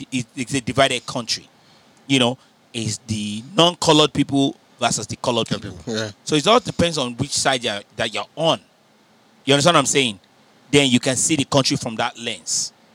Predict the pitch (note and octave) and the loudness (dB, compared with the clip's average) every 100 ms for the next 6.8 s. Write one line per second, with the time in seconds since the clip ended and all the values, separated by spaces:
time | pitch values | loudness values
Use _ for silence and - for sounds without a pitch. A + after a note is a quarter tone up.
0 | _ - A2+ - D3+ B2 C#3 C3 G#2 C3 | _ -6 -6 4 4 4 0 -2 -2 0
1 | A#2+ A#2 A#2+ A#2+ A2 - A2 G#2 B2 D3 | -2 -2 -4 -4 -6 -8 -10 -12 -12 -12
2 | G3 A2+ - - C3+ C3 - - _ _ | -10 -10 -6 -2 -2 -4 -8 -8 _ _
3 | _ C3+ B2 A2+ B2 G#2 - - _ _ | _ -4 -2 -2 -4 -6 -12 -20 _ _
4 | _ _ _ _ B2+ D3+ B2+ B2+ A#2 - | _ _ _ _ 0 2 2 -2 -4 -8
5 | _ _ - F3 E3+ C3 C#3+ C3+ B2+ A#2 | _ _ -2 2 4 2 2 0 0 0
6 | A2+ F#2+ _ D3 D3 C3 D#2+ | 0 -2 _ -2 0 -2 -4